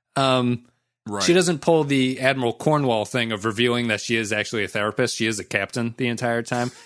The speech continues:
Speaker 1: But it just, it, the, the
Speaker 2: Then how come, how come Sisko showed up dressed like he was going to the club
Speaker 1: <laughs>
Speaker 2: to sit down and talk about how he doesn't know if he loves Cassidy Yates anymore?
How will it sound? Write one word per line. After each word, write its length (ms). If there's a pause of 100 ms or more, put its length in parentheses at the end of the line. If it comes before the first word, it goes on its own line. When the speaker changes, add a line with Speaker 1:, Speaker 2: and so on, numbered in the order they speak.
(460)
Speaker 1:
But 320 (480)
it 140
just, 200 (300)
it, 160 (160)
the, 180
the 260 (280)
Speaker 2:
Then 100
how 160
come, 320
how 160
come 160
Sisko 460
showed 320
up 280
dressed 380
like 180
he 120
was 160
going 240
to 80
the 80
club 380 (400)
Speaker 1:
<laughs> 340
Speaker 2:
to 100
sit 280
down 260
and 120
talk 280
about 260
how 220
he 140
doesn't 280
know 220
if 80
he 100
loves 280
Cassidy 420
Yates 300
anymore? 380